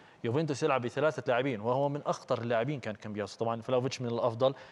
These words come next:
كافيلا كان أيضًا من الأفضل، لكن فكرة استخدام كامبياسو، فبالتالي هذه هي فكرة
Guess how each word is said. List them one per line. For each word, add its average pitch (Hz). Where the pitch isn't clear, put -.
كافيلا 131
كان 127
أيضًا 123
من 113
الأفضل، 113
لكن 123
فكرة 139
استخدام 127
كامبياسو، 117
فبالتالي 120
هذه 156
هي 131
فكرة 139